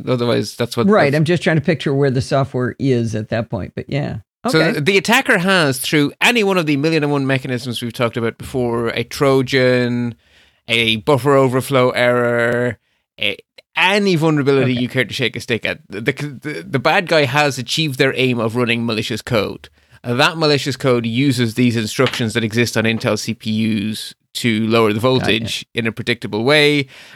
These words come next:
Speaker 1: and they end up reading the memory right out of your Secure Enclave.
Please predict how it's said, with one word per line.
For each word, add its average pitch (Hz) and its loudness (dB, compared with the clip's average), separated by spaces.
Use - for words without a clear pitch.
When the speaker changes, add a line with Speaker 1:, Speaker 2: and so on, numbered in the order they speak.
Speaker 1:
and 254 4
they 156 4
end 151 4
up 143 4
reading 147 0
the 135 0
memory 117 -2
right 180 0
out 143 4
of 123 0
your 120 0
Secure 117 0
Enclave. - -8